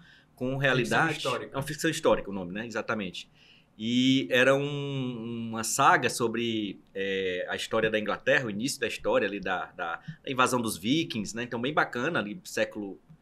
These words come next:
Speaker 1: mil e duzentos e alguma coisa, né? Eu acho que era um pouco antes, talvez.
Speaker 2: Não vou lembrar da data exata,
Speaker 1: É,
Speaker 2: não, mas
Speaker 1: era um
Speaker 2: era,
Speaker 1: período
Speaker 2: era,
Speaker 1: ainda
Speaker 2: é, talvez antes até, mas por aí.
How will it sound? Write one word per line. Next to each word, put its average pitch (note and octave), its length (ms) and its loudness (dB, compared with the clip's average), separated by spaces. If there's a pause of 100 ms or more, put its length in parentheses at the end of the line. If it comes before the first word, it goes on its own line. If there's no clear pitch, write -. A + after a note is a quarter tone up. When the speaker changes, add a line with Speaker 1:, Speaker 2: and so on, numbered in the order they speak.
(160)
Speaker 1:
mil A2+ 160 0
e A#2 40 2
duzentos A2 340 -4
e - 20 -6
alguma G2 220 -2
coisa, B2 320 -2
né? B2 160 -10 (440)
Eu A2 60 -8
acho - 100 -10
que - 60 -8
era G#2+ 80 -4
um G#2 40 -12
pouco A2 280 -10
antes, - 180 -4
talvez. G#2+ 540 -6
Speaker 2:
Não A#2 100 -10
vou A#2+ 140 -8
lembrar A#2 260 -6
da G#2+ 140 -4
data G2 260 -6
exata, G#2 340 -8
Speaker 1:
É, C3+ 180 4
Speaker 2:
não, G2+ 80 -8
mas G2 80 -2
Speaker 1:
era D3 80 4
um - 20 0
Speaker 2:
era, E3 80 -6
Speaker 1:
período D3+ 340 6
Speaker 2:
era, C#3+ 140 6
Speaker 1:
ainda C3+ 480 4
Speaker 2:
é, - 80 -20 (400)
talvez C#3 360 -8
antes A2+ 280 -12
até, G2 280 -14
mas A#2+ 300 -12
por D#3+ 180 -14
aí. C#3+ 220 -10